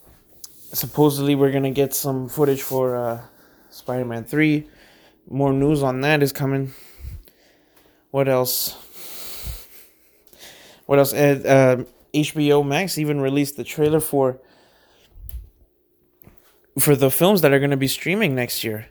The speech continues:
you know? And they showed, uh, like, rapidly, they showed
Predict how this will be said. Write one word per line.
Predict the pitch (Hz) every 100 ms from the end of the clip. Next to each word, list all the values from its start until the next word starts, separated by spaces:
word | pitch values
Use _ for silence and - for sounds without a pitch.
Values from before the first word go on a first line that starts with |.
| _ _
you | 127
know? | 123 139 160 _ - - - _
And | 139 139 139
they | 147 139
showed, | - 160 156 135
uh, | 131 127 120 - - - _ _ _ _ _ _ _ -
like, | 135 123
rapidly, | 147 190 180 135 131
they | 135
showed | - 143 135